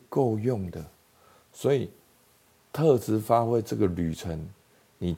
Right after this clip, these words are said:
即将要开始。阿们。好，所以呢，下面三个问题给大家去默想。哦，你可以，你可以好好的来想，真的对你非常有帮助。那我们第一个礼拜是一个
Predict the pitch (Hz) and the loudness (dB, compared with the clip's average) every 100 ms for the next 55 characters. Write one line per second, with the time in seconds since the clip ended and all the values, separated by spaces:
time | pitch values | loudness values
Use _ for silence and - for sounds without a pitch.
0 | - - 98 101 - 101 98 101 92 85 | -6 -2 0 0 0 0 0 0 -2 -2
1 | 85 85 82 - - - _ - 87 95 | -6 -6 -8 -12 -16 -16 _ -8 -2 0
2 | 92 78 - _ - - - _ 95 - | 0 -4 -14 _ -20 -20 -20 _ -4 2
3 | 151 135 113 - 139 131 104 123 117 107 | 4 4 2 2 2 2 0 0 2 0
4 | 110 95 85 80 - 80 98 98 92 95 | 0 -2 -4 -6 -6 -2 0 0 -2 -4
5 | 90 90 82 - - _ _ _ _ _ | -4 -4 -4 -10 -14 _ _ _ _ _
6 | _ _ _ _ - - _ - - - | _ _ _ _ -20 -20 _ -10 -10 -20
7 | - - _ 92 87 120 98 - - _ | -20 -20 _ -6 2 4 4 0 -18 _
8 | _ _ 92 87 117 101 90 87 82 95 | _ _ -6 2 4 4 2 -2 0 0
9 | 95 87 85 85 85 78 78 113 120 113 | 0 -2 -2 -4 -6 -8 -4 -4 -2 -2
10 | 90 - _ _ _ _ 120 101 95 - | -4 -10 _ _ _ _ 0 0 -2 0
11 | 117 117 123 123 104 92 90 80 92 92 | 4 4 4 2 0 -2 -2 -4 -4 -4
12 | 90 95 82 - - - _ 117 110 92 | -4 -6 -6 -12 -20 -20 _ 4 6 4
13 | - 117 107 90 85 85 98 92 101 90 | 0 0 2 0 -2 0 0 0 -4 -4
14 | 90 | -4